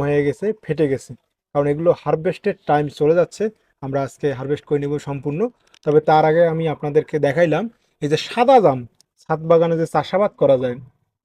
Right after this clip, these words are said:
পরীক্ষিত যত ধরনের ফলের গাছ আছে যেগুলো চাষাবাদ করা যায়, তার মধ্যে সাদা জাম একটা অন্যতম। আর সেই সাথে সাথে এই সাদা জামের স্বাদ আমরা নিলাম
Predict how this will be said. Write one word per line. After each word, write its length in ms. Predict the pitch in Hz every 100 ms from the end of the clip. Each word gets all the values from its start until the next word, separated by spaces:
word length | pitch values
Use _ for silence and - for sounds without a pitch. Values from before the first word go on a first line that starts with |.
| -
পরীক্ষিত 460 | 220 240 - 220 240 240 208
যত 160 | 170 175 208
ধরনের 260 | 160 180 196 -
ফলের 320 | - 165 214 180
গাছ 140 | 160 139
আছে 160 | 131 185 247 - _ _ -
যেগুলো 260 | 139 156 175 -
চাষাবাদ 380 | 156 - 202 185
করা 120 | 151 143
যায়, 120 | 208 -
তার 120 | 185 180
মধ্যে 220 | 165 190 277 _ _ -
সাদা 280 | - 180 170
জাম 140 | 175 285 _ _ 147
একটা 160 | - 156 147
অন্যতম। 420 | 151 151 151 135 120 107 _ _ _ _ _ _ _ _ _ _ _ _
আর 160 | 151 143 135
সেই 140 | 175 165
সাথে 160 | 170 -
সাথে 160 | 170 185 214
এই 60 | 160 160
সাদা 180 | 151 156
জামের 220 | 160 160 -
স্বাদ 220 | 143 180 - _ _
আমরা 220 | 147 143 151 151
নিলাম 240 | 170 262